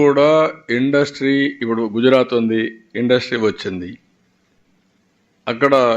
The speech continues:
యజమాని సైడ్ ఉన్నట్ట? Be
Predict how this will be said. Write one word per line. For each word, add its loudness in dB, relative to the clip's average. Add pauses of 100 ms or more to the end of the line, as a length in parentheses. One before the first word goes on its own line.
(180)
యజమాని 2
సైడ్ 2
ఉన్నట్ట? -4 (3000)
Be 2